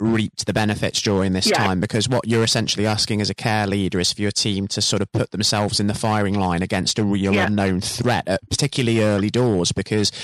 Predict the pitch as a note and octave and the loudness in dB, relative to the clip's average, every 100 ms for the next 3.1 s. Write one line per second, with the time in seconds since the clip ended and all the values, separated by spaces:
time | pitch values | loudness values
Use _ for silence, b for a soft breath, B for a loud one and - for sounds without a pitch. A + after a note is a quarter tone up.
0 | B B _ C3 B2 B2 G#2+ A2 A2+ G2 | B B _ -2 0 2 2 2 2 2
1 | F2+ G#2+ - - G2+ - G2+ G2+ F2 G#2+ | 2 0 -2 0 0 0 0 0 0 0
2 | G#2 G#2+ G#2 G#2 - G#2 F#2+ F2+ E2+ F2 | 2 2 2 2 0 0 0 0 0 0
3 | - | -2